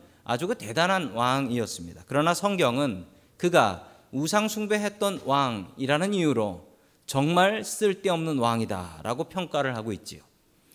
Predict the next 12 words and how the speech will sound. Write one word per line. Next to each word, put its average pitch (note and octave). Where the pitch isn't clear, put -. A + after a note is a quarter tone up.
여러분, D3
우리의 E3+
인생도 D#3
아마 C#3+
그렇게 D#3
평가가 E3
날 C3
것입니다. G2+
믿음 C3
없으면 B2
쓸데없는 G#3
인생이라는 D3